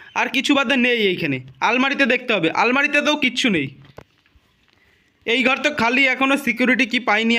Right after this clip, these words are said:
আমি, কিন্তু এখন আমার নিচে যেতে লাগবে, না হলে আমি কিছু পাবো না এখন আপাতত। এইখানে কিছু আছে না, শটগানের পার্ট আছে, আর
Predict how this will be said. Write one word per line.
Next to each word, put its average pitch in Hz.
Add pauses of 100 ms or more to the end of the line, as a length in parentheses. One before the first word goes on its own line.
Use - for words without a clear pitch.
আমি, 220 (1500)
কিন্তু 247 (100)
এখন 277
আমার 285
নিচে 254
যেতে 196
লাগবে, 131 (520)
না 190
হলে 254
আমি 262
কিছু 285 (100)
পাবো 220
না 208 (100)
এখন 165
আপাতত। 156 (1700)
এইখানে 254
কিছু 262
আছে 240 (140)
না, 262 (100)
শটগানের 247
পার্ট 196 (100)
আছে, 139 (500)
আর 202